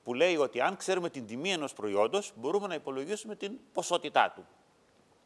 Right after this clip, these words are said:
Αυτό εδώ είναι λιγάκι διαφορετικό από αυτό που βλέπουμε στα διαγράμματα,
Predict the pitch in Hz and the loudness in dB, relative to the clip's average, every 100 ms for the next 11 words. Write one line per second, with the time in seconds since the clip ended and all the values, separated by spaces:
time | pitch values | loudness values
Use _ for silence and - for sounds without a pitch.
0 | _ _ _ - - 92 - 165 160 127 | _ _ _ -20 -16 -14 -2 2 4 6
1 | 135 - 156 185 147 143 180 180 160 151 | 4 4 -6 -4 2 2 2 0 -4 -4
2 | 139 113 - - 175 147 117 110 - 151 | -6 -8 -12 2 2 2 -2 -8 -6 -8
3 | - 98 147 156 131 127 120 95 107 104 | -8 -6 -4 -4 -10 -10 -10 -8 -8 6
4 | 139 160 131 - 95 | 8 8 6 2 0